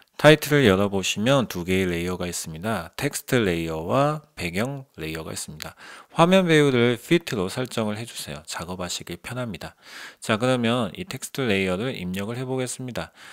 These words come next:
"책 욕심 많은 독서 마니아"라고 이렇게 입력을 해보겠습니다. 텍스트 입력한 후에는 항상 선택 툴을 클릭해 주세요. 자, 그다음 이제 세이프 존을 활성화시키겠습니다. 자막 작업을 할 때 필수라고 할 수 있어요.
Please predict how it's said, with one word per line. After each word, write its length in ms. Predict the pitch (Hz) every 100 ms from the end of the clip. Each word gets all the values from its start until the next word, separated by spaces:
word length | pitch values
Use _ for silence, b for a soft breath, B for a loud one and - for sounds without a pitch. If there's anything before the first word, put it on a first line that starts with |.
| B B
"책 300 | - 156 -
욕심 380 | 95 - - 123
많은 540 | 127 87 82 95 147 156
독서 420 | - - - 139
마니아"라고 1040 | 135 80 82 85 80 - _ 82 82 95 101
이렇게 480 | 90 - 92 110 -
입력을 400 | 104 95 95 110
해보겠습니다. 680 | 117 117 113 - 87 80 - B B _ _ _ _ _
텍스트 520 | - 185 - 165 160
입력한 580 | 127 104 113 127 - 135
후에는 480 | 120 117 104 107 143
항상 320 | 123 120 143
선택 420 | 139 160 156 170
툴을 260 | - 190 -
클릭해 420 | - 117 113 -
주세요. 460 | 98 - - 143 - _ _ _ _ _ _ _ _ _ _ _ _ _ - B B B
자, 160 | - 107
그다음 240 | 135 127
이제 280 | 113 113 123
세이프 480 | - 160 175 151 -
존을 360 | 98 92 90
활성화시키겠습니다. 1120 | 110 117 113 85 - - 107 98 - 71 - -
자막 340 | - 82 87
작업을 420 | - 92 92 90
할 100 | 85
때 220 | - 123 131
필수라고 640 | - 160 - 139 113 127
할 100 | 127
수 140 | -
있어요. 260 | 101 -